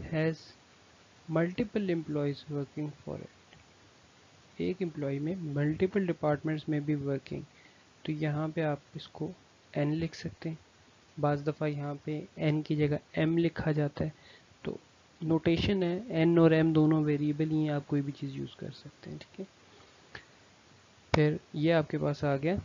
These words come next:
कि वन रेशियो एन है। तो इसको आप अगर आप department perspective से पढ़ेंगे तो ये, तो ये डिपार्टमेंट से one to many का रिलेशनशिप है। अगर आप employee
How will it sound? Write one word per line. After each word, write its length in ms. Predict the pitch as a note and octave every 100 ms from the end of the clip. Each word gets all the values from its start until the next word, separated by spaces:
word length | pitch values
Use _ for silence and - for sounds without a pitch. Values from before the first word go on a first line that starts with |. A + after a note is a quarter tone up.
| - -
कि 140 | - - - - D3+
वन 260 | D3+ D#3
रेशियो 340 | D3 C#3 - -
एन 200 | D3+ C3+
है। 100 | C3+ - - -
तो 120 | D#3 - G3
इसको 320 | - - E3
आप 260 | D#3+ D3+ E3
अगर 160 | E3
आप 240 | E3 D3 D3
department 560 | C#3+ C3+ C3+ - D#3+
perspective 480 | - F3+ F#3+ - F#3+
से 140 | E3+
पढ़ेंगे 500 | F#3 F#3 F3+ F3+ F3
तो 100 | E3+
ये, 80 | E3+
तो 100 | E3
ये 100 | D#3
डिपार्टमेंट 600 | D3+ - C#3 C#3 D3+ D#3
से 120 | D3+ D#3+
one 280 | C#3+ D3 D3
to 120 | D#3
many 240 | D3 C#3 D3
का 80 | E3+
रिलेशनशिप 600 | F3+ F3 F3 F3 F3 F3
है। 100 | E3+ - - - -
अगर 280 | D#3+ D3+ E3+
आप 160 | D#3+ -
employee 800 | E3 D3+ D3 D3 E3 F#3 G3